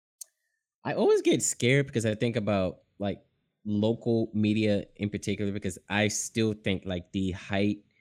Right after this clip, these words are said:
of really good journalism is whatever your local reporter or paper is doing. Because the thing is, that's not something, that kind of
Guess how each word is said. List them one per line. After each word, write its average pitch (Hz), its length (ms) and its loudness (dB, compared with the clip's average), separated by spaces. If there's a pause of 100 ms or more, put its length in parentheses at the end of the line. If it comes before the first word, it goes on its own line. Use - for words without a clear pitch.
(340)
of 92 280 -6
really 101 280 0
good 95 380 -4
journalism 92 920 -4 (1500)
is 104 300 0
whatever 104 840 -2
your 98 260 0
local 95 880 -4 (100)
reporter 92 840 -4
or 85 160 -6
paper 98 500 -6
is 104 300 -4
doing. 107 300 0
Because 98 220 -6
the 101 60 -10
thing 110 220 -2
is, 104 200 -2
that's 110 280 -2
not 104 260 -2
something, 95 720 -4
that 117 300 0
kind 113 420 -2
of 101 300 -2